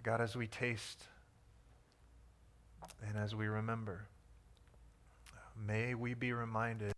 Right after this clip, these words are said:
of the goodness of who you are, that you call us into a relationship with you, that you make that relationship possible by your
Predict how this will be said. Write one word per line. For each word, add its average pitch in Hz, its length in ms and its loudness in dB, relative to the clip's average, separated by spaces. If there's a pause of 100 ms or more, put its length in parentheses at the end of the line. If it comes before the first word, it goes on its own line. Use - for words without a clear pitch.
(160)
of 107 200 0 (840)
the 113 120 0 (220)
goodness - 520 -2
of 107 160 -2 (100)
who 113 100 2
you 110 280 0
are, 90 220 -6 (1500)
that 107 140 2
you 110 80 2
call 131 320 8
us 127 160 0
into 123 220 0
a 120 60 0
relationship 117 840 -2
with 110 140 -10
you, 110 260 -2
that 101 120 -6
you 101 120 -2
make 104 480 2
that 107 200 4
relationship 104 640 -2 (160)
possible 110 760 -4
by 98 120 0
your 98 180 -2